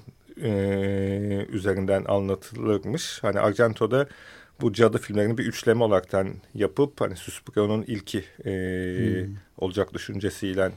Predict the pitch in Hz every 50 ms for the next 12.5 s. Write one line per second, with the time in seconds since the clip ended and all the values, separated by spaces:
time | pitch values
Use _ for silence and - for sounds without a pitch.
0 | - _ - 110 101 90 - 101 90 - - - - 139 160 - - 120 110 110
1 | 117 117 104 - - 120 120 113 107 - - - - 107 95 98 104 101 - -
2 | - - - - 95 90 85 - - - - - - 64 - - - 92 87 87
3 | - 92 90 87 90 90 90 90 90 90 - _ _ _ - - - - 123 -
4 | 131 127 - 175 208 214 165 104 113 107 101 117 175 208 165 123 - - _ _
5 | _ _ _ _ _ _ _ _ _ - - - _ _ - - - - 135 120
6 | 117 - - - 127 120 120 123 - - 135 131 131 127 120 110 117 120 117 -
7 | 120 - - - 110 113 120 110 98 98 - - - - - 101 - - 104 104
8 | 104 104 101 - - 110 110 104 104 104 104 101 - 101 110 131 170 202 233 160
9 | 127 - - - - - 131 - - - 208 196 185 175 - 135 - - - -
10 | 143 131 139 139 131 120 98 92 82 80 - - 127 - - 135 143 147 143 107
11 | 98 - - - - - 95 104 131 160 160 - - - 156 110 101 95 104 117
12 | 110 98 98 - - 92 104 120 120